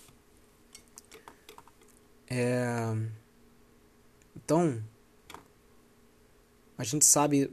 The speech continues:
a partir desse negócio que eu tô narrando pra vocês, que numa sociedade cujo modo de produzir os bens, as mercadorias, seja o capitalismo, há um, um processo de exploração,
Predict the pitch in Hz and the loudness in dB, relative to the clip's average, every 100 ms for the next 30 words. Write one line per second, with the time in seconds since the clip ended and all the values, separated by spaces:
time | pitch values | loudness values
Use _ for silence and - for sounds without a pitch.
0 | - - 120 110 135 127 127 127 123 123 | -10 -12 -8 -6 0 0 0 -4 -4 -2
1 | - 113 123 117 135 135 127 117 - 170 | -2 -4 -6 -4 -4 -4 -6 -2 2 2
2 | 131 110 - - - - - - - - | 2 -2 -14 -20 -20 -20 -20 -20 -20 -20
3 | - - - - 131 127 127 123 113 113 | -20 -20 -20 -10 -4 -2 -4 -6 -10 -12
4 | - - _ - - _ - _ _ _ | -16 -20 _ -20 -20 _ -20 _ _ _
5 | - - 120 127 151 147 143 147 131 127 | -20 -18 -8 -2 0 0 -2 -2 0 0
6 | 127 127 - - 143 127 127 117 117 - | -2 -4 -8 -2 0 0 -2 -6 -10 -16
7 | - _ _ - _ _ - - 120 127 | -20 _ _ -20 _ _ -20 -12 -2 2
8 | 131 123 110 123 113 120 123 110 123 123 | 2 0 -4 -4 -2 -4 -4 -4 -4 -4
9 | 117 117 110 123 120 117 117 113 - - | -8 -8 -8 -8 -8 -8 -8 -10 -12 -16
10 | - - - 120 104 113 - 123 156 139 | -16 -6 -2 -2 -4 -8 -6 0 0 0
11 | 120 - - - - _ _ _ _ - | -10 -18 -20 -20 -20 _ _ _ _ -20
12 | - - - - _ _ - - - - | -20 -20 -20 -20 _ _ -20 -20 -14 -4
13 | 131 135 131 131 127 131 143 - 123 135 | 0 0 -2 -4 -8 -4 0 0 0 -2
14 | 113 - 139 135 - 139 170 | -4 0 0 2 2 0 -4